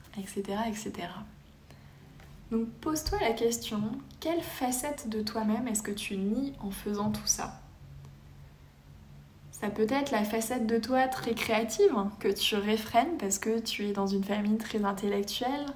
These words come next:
Ça peut être la facette de toi très joyeuse, très enthousiaste, que tu nies parce que tu te dis que les grands éclats de rire, c'est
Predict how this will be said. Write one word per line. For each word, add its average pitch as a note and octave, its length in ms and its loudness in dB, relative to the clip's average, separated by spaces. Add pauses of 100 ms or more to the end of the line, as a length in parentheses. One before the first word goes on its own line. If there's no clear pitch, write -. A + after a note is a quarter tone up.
(480)
Ça G3+ 180 -2
peut G#3 100 0
être A3 120 4
la G#3 120 2
facette G#3 380 0
de G#3 120 4
toi A3+ 180 2
très A3+ 260 0
joyeuse, A#3 480 4
très G#3 240 0
enthousiaste, A#3+ 680 0
que A3 60 -2
tu G#3+ 220 -2
nies B3+ 360 4
parce G3+ 220 -4
que - 80 -4
tu - 160 -6
te G3 100 -6
dis G#3+ 240 0
que A3 120 -2
les F#3+ 140 -2
grands G#3 340 -2
éclats G#3 260 0
de G3 80 -2
rire, G#3+ 280 2
c'est - 140 -10